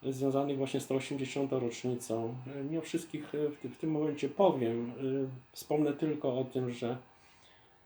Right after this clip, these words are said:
e, w maju, e, planujemy, w pierwszej połowie maja planujemy tydzień Jerzego Szaniawskiego w naszej izbie. To będą generalnie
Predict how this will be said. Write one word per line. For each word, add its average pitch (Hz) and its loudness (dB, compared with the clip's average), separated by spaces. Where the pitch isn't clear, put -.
e, 135 2
w 135 2
maju, 131 4
e, 123 -10
planujemy, 127 0
w 123 -6
pierwszej 131 -2
połowie 123 0
maja 123 0
planujemy 123 2
tydzień 113 0
Jerzego 117 2
Szaniawskiego 147 0
w 127 -6
naszej 135 -2
izbie. 143 -4
To 135 -2
będą 131 0
generalnie 127 0